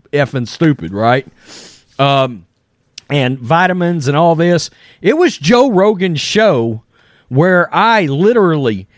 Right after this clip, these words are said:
the, the pandemic started, like, in February,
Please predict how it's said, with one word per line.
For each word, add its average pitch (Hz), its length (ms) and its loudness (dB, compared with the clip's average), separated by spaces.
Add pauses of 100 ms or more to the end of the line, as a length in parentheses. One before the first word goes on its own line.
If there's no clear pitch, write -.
(280)
the, 131 160 0
the 120 200 -4
pandemic 180 500 0
started, 202 420 0
like, 151 260 0
in 139 100 -4
February, 208 960 0